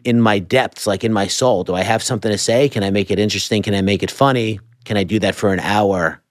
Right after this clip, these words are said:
Can I sustain that? Like, that's my next frontier. And it's something I've always wanted to, to tackle, but I had the nerves I couldn't get past.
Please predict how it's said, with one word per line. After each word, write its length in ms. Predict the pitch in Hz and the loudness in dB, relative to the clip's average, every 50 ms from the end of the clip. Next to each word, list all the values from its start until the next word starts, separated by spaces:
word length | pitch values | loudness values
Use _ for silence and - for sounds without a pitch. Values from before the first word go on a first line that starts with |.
| _ _ _ | _ _ _
Can 120 | - 117 98 | -6 -4 -2
I 80 | 95 | -2
sustain 540 | 92 - - 90 - - - 101 101 101 95 | -2 -2 -4 -6 -4 -2 0 0 0 2 0
that? 300 | 90 87 85 80 85 - _ _ _ _ _ _ _ _ _ _ _ _ _ - | 0 0 -2 -4 -6 -8 _ _ _ _ _ _ _ _ _ _ _ _ _ -4
Like, 140 | - 104 101 | -2 0 2
that's 200 | - 117 110 - | 2 0 0 0
my 120 | 107 107 107 | 0 0 0
next 440 | 104 104 98 - - - - - | 2 0 0 -2 -4 -10 -10 -6
frontier. 500 | - - 113 95 90 - 98 92 87 76 - | -2 0 0 0 -2 -4 -4 -4 -4 -2 -2
And 120 | - 131 | 0 0
it's 100 | 135 - - | 0 2 2
something 240 | 165 151 151 151 | 0 2 2 2
I've 160 | 135 123 123 - | 0 0 -2 0
always 340 | - 147 139 139 139 131 113 | 0 2 4 4 4 4 2
wanted 260 | 120 120 120 120 113 - | 0 0 0 0 -2 -2
to, 120 | 117 107 90 | -4 -8 -8
to 200 | - - 107 98 | -6 -4 -4 -2
tackle, 380 | - 120 117 120 - - 151 | 0 0 0 2 2 2 2
but 140 | 127 107 95 | 2 2 0
I 40 | 95 | 0
had 260 | 101 110 101 - 101 | 0 -2 -4 -6 -6
the 120 | - - 113 | -4 -2 0
nerves 360 | 107 107 117 120 110 90 85 | 2 2 2 2 2 0 -2
I 80 | 90 82 | -6 -6
couldn't 240 | - 101 85 90 | -4 -6 -6 -6
get 200 | 80 87 82 80 | -6 -6 -6 -6
past. 400 | - 90 87 85 85 - - - | -6 -4 -4 -4 -4 -6 -8 -10